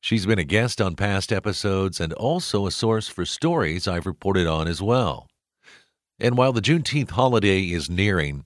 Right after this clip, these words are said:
Hammonds is following it in July with two public events so as not to compete with the many planned activities in the Valley for June nineteenth.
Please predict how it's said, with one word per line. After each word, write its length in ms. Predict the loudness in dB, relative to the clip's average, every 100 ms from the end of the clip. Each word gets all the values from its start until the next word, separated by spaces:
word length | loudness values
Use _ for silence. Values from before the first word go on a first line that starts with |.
| _
Hammonds 460 | -2 0 0 -2 -2
is 120 | -4
following 520 | 0 2 2 2 2
it 120 | 2
in 220 | 2 0 2
July 560 | 0 2 2 2 0
with 180 | 0 -2
two 220 | 2 0
public 400 | 4 2 2 2
events 400 | 2 4 2 -2
so 240 | 0 2 2
as 160 | 0
not 180 | 0 0
to 80 | -2
compete 500 | -6 -6 -2 -2 0
with 140 | -2
the 80 | -2
many 300 | 0 0 0
planned 380 | 0 0 2 2
activities 680 | 0 0 -2 0 2 0 0
in 80 |
the 60 | -2
Valley 300 | 0 0 0
for 100 | -4
June 260 | -4 -2 -2
nineteenth. 680 | -4 -4 -6 -6 -6 -10